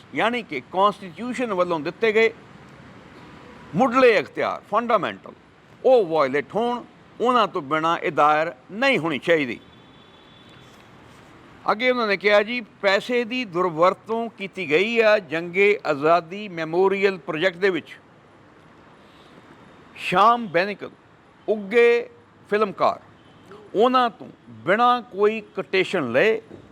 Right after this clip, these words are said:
ਬਿਨਾਂ ਕੋਈ ਟੈਂਡਰ ਭਰਵਾਏ, ਸਾਢੇ ਅੱਠ ਕਰੋੜ ਰੁਪਏ ਦੀ ਡਾਕੂਮੈਂਟਰੀ ਤਿਆਰ ਕਰਵਾਈ ਗਈ। ਦਫ਼ਤਰ ਇੱਕ ਐਸ ਸੀ ਓ ਦੇ ਵਿੱਚ ਬਣਾਇਆ ਗਿਆ ਜੋ ਜੰਗੇ ਆਜ਼ਾਦੀ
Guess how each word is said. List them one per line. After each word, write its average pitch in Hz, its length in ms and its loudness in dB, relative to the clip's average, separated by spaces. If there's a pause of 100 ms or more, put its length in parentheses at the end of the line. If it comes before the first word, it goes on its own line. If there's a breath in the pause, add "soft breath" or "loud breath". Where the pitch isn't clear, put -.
(140)
ਬਿਨਾਂ 233 400 2
ਕੋਈ 196 380 2 (100)
ਟੈਂਡਰ 180 440 0
ਭਰਵਾਏ, 156 680 2 (840)
ਸਾਢੇ 240 580 0 (160)
ਅੱਠ - 220 -4 (160)
ਕਰੋੜ 196 340 2
ਰੁਪਏ 214 440 2
ਦੀ 226 440 -10 (440)
ਡਾਕੂਮੈਂਟਰੀ 190 840 -2
ਤਿਆਰ 180 280 2
ਕਰਵਾਈ 170 360 0
ਗਈ। 180 240 2 (1000)
ਦਫ਼ਤਰ 226 680 0 (220)
ਇੱਕ 233 600 0 (540)
ਐਸ 220 260 -2
ਸੀ 233 160 -4
ਓ 202 140 -2
ਦੇ 202 180 -2
ਵਿੱਚ 190 240 -4
ਬਣਾਇਆ 135 440 -2
ਗਿਆ 220 340 2 (760 soft breath)
ਜੋ 226 460 4 (140)
ਜੰਗੇ 190 680 0
ਆਜ਼ਾਦੀ 180 800 -2